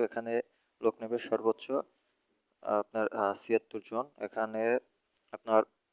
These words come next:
শিক্ষাগত যোগ্যতা হচ্ছে কোনো স্বীকৃত বোর্ড হতে মাধ্যমিক স্কুল সার্টিফিকেট বা সমমানের পরীক্ষা উত্তীর্ণ থাকতে হবে এবং মাসিক বেতন হচ্ছে আট হাজার দুইশো পঞ্চাশ টাকা থেকে বিশ হাজার দশ টাকা পর্যন্ত। তো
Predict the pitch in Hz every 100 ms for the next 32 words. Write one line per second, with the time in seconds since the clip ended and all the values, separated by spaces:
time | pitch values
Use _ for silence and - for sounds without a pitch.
0 | _ _ _ _ _ - - 123 131 127
1 | 127 120 123 123 139 131 123 - - 123
2 | - 151 - _ _ _ _ _ _ 120
3 | 120 120 - 135 131 117 123 120 120 127
4 | - 113 123 123 120 - 113 117 117 117
5 | - 120 120 117 - 120 131 147 139 123
6 | 113 117 113 120 117 - 143 120 120 123
7 | 117 120 151 - 127 123 - 117 147 202
8 | _ _ _ _ _ 120 - 185 - _
9 | _ _ 123 120 127 143 139 113 107 113
10 | 104 101 101 - 110 - _ _ _ _
11 | -